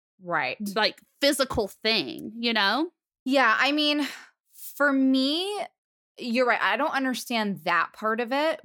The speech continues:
Speaker 1: but symbolically, I love the idea that she's trapped, because when you look back on Josie's story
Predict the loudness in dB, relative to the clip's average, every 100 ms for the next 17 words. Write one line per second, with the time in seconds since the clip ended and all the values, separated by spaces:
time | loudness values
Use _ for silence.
0 | -4 0 0 -2 -4 0 0 0 0 0
1 | 0 -2 -4 -4 -2 0 0 -2 -4 -6
2 | -4 -4 -4 -2 0 0 0 -2 -2 -2
3 | -4 -4 -6 -6 -10 -4 -2 -2 -4 -8
4 | -8 -6 -2 0 0 -4 -6 _ _ _
5 | _ _ -10 -2 2 2 2 0 -2 0
6 | 0 0 0 -2 -2 -2 -4 -4 -10 -10
7 | -10 -6 -4 -2 -2 -2 -4